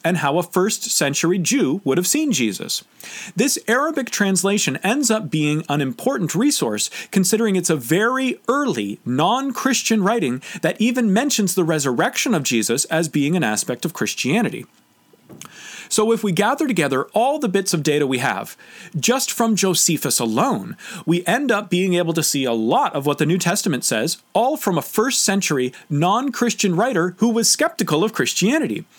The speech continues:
We can confirm that John the Baptist was baptizing people with water for the remission of sins,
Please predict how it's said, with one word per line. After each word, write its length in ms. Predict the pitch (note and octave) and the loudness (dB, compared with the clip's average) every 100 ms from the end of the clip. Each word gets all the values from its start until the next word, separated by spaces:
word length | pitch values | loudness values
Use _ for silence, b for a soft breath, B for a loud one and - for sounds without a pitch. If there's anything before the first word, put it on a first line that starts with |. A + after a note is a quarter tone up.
| B B B B | B B B B
We 100 | F#3+ | 0
can 200 | G#3 F#3 | 2 2
confirm 540 | F#3 F3+ C4 C#4 A#2 | 2 2 0 0 0
that 180 | A#2 B2+ | 0 0
John 280 | C#3+ C3+ G#3+ | 0 2 2
the 60 | B3+ | 2
Baptist 480 | E3 C#3+ - - | 2 0 0 0
was 140 | D3+ C3 | 0 0
baptizing 600 | C3+ C#3+ - F3 F#3 G3+ | 0 0 0 0 0 0
people 280 | C#3 D#3 D3+ | 0 0 0
with 180 | F3 | 0
water 320 | C#3+ B2 A#2+ E3 | 0 0 0 0
for 160 | D3 | 0
the 120 | B2+ | 2
remission 440 | A#2+ A#2 C#3+ - G#3+ | 2 2 0 2 0
of 120 | B3+ | 0
sins, 420 | - G#2+ D#3 - | -2 0 -2 -4